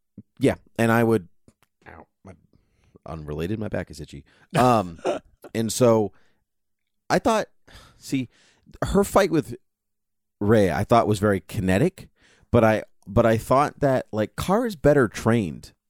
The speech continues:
Speaker 1: than how she
Speaker 2: Yeah.
Speaker 1: was fighting her. And, and Rhea is even a little better trained than, you know, than what we've seen her. I'm surprised we didn't see the Sai again. Um,
Speaker 2: I know,
Speaker 1: actually.
Speaker 2: it was in the trailer.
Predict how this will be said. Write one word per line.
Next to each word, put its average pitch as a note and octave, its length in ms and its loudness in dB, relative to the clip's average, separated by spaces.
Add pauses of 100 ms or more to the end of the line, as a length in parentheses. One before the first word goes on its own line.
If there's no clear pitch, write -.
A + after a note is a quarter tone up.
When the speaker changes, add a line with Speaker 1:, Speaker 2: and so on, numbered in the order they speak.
Speaker 1:
than F#2 240 0
how G2 240 -2
she A#2+ 100 4
Speaker 2:
Yeah. A#2+ 120 6
Speaker 1:
was A2+ 120 -2
fighting E2 520 -4 (380)
her. D#2 400 -6 (320)
And, B2 200 -2 (200)
and A#2+ 300 2
Rhea D3 320 4
is G2 280 0
even F#2 360 0
a F#2 60 2
little F#2 260 2
better E2+ 240 -2
trained D#2+ 520 -12
than, D#2+ 420 -10 (300)
you F#2+ 180 -4
know, F2 100 -4
than F2 160 -6
what F2+ 120 -10
we've E2+ 160 -12
seen E2 280 -8
her. D#2+ 100 -10
I'm F#2+ 120 -6
surprised E3+ 260 -6
we E3+ 60 -8
didn't D3+ 140 -10
see C#3 80 -8
the A2+ 100 -10
Sai F#2+ 300 -6
again. D2+ 440 -14 (480)
Um, D#2 320 -8 (100)
Speaker 2:
I F2+ 100 -4
know, - 60 0
Speaker 1:
actually. F#3 280 2
Speaker 2:
it A3+ 60 4
was A3 140 6
in D#4 80 4
the E4+ 60 4
trailer. C3 680 2